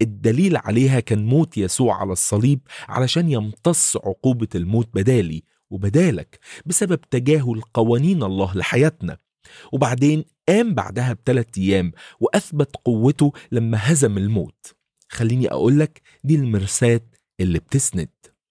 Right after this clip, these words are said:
وبالنسبة للناس اللي بنحبهم، مكتوب: "لأنني عالم بمن آمنت، وموقن أنه قادر أن يحفظ وديعتي إلى ذلك اليوم".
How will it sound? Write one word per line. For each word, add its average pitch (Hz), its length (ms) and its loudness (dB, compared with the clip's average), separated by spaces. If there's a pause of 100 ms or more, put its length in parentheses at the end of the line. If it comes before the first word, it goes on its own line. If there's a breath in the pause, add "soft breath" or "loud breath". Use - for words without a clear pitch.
(440 loud breath)
وبالنسبة 180 440 2
للناس 113 340 -2
اللي 104 120 2
بنحبهم، 92 720 -2 (400 loud breath)
مكتوب: 170 480 0 (240 soft breath)
"لأنني 156 440 0
عالم 151 580 2 (180)
بمن 143 480 2 (140)
آمنت، 92 560 -2 (320 loud breath)
وموقن 156 760 0 (120)
أنه 117 280 -2
قادر 160 560 0 (120)
أن 120 100 2
يحفظ 123 480 0
وديعتي 117 680 0 (280 loud breath)
إلى 135 160 2
ذلك 117 400 2
اليوم". 85 380 -6